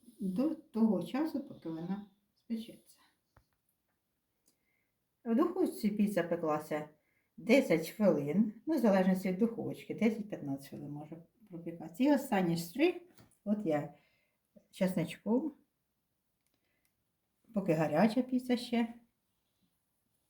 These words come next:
потерла на тертості чесничок або через чесникодавку. На кожну порцію получилося по одному великому зубочку чесника.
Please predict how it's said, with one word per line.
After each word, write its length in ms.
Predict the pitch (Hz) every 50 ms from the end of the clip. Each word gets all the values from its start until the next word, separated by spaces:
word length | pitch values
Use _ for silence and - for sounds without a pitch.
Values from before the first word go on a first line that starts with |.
| _ _ _ -
потерла 920 | - 214 180 160 165 - - _ _ _ _ - - 165 151 151 151 147
на 100 | 151 156
тертості 480 | - - 147 147 - 151 147 - - 165
чесничок 580 | 170 160 165 - 190 202 - 349 370 370 -
або 280 | 202 - 151 160 160 165 - - -
через 400 | - 170 - 165 165 165 - - _ _ - _ _
чесникодавку. 1080 | - - 165 170 - 170 - 156 151 147 185 226 262 277 - - 247 247 - - - _ _ _ _ _ _ _ _ _ _ _ _ _ _ _ - 294
На 260 | 277 302 359 330 247
кожну 800 | - - 240 226 214 - - 196 180 175 170 170 - - - - _ _ _ -
порцію 480 | - 262 311 - - - - 277 262 -
получилося 560 | 196 170 170 170 - 262 277 294 - - 202
по 220 | 208 - 170 165
одному 380 | 165 151 151 185 226 269 294 247
великому 460 | 180 151 160 196 202 - - 214 190
зубочку 480 | - 135 127 135 151 160 - - - 175
чесника. 680 | - - 175 175 - 180 180 185 - - - 120 -